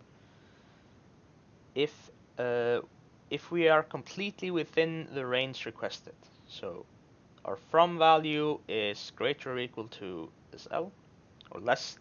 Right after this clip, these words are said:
L is less than or equal to the from value, and again, the to value is less than or equal to R. Then we just return the value of this node. Okay, then we have two cases of being completely outside.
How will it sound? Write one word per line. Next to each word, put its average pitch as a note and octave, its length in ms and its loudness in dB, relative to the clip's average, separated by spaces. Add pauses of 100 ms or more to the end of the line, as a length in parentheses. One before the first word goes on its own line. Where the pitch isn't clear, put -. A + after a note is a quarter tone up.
L C3+ 240 2
is G#2+ 200 -4
less C3 220 -2
than C3 140 -8
or A#2 60 -6
equal A2+ 220 -10
to A2+ 380 -10 (100)
the A2+ 60 -14
from A#2+ 220 -4
value, E3 300 -2 (760)
and - 120 -10
again, B2 420 -4 (600)
the A2 280 -2
to D#3+ 240 -2
value C#3+ 320 4
is B2 140 -8
less A#2 120 -2
than A#2 100 -14
or A2 60 -10
equal G#2 200 -14
to - 120 -12
R. - 180 -10 (600)
Then C3+ 160 -2
we C#3+ 80 -4
just C#3 200 -4
return E3+ 400 -4
the D#3 80 0
value C#3 360 4
of G#2+ 140 -2
this - 200 -10
node. E2+ 160 -14 (2250)
Okay, D#3+ 240 4 (200)
then C#3+ 160 0
we D3+ 100 -2
have C#3 300 10
two F3+ 160 -6
cases C#3 760 0
of - 120 -12
being A#2 140 -8
completely A#2 400 -8
outside. E3+ 380 2